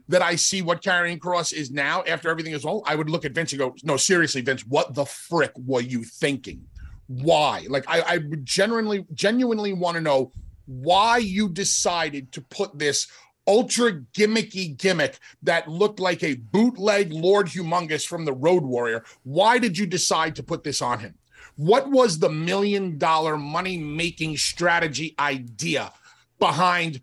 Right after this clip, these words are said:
putting this guy in an outfit, <clears throat> a guy that's got a great body and, and an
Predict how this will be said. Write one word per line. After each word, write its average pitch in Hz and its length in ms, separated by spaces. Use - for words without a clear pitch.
putting 247 280
this 233 200
guy 190 300
in 185 180
an 170 160
outfit, 175 500
<clears throat> - 180
a 208 80
guy 214 320
that's 233 240
got 208 180
a 160 60
great 175 560
body 151 500
and, 226 140
and 220 140
an 220 100